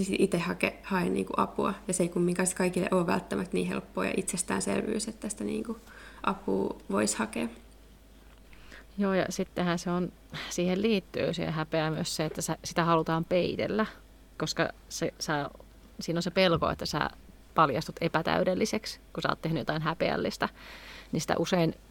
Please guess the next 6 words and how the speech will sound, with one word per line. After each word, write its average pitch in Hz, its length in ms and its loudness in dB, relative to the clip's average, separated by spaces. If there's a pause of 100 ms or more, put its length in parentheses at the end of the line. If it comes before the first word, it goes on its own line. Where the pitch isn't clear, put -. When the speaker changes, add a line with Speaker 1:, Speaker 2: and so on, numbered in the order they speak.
(460)
Speaker 2:
just 175 220 -2
halutaankin 165 560 4 (120)
peitellä, 175 560 6 (340)
vaikka 151 240 -4
just - 260 -6 (300)
se, - 180 -2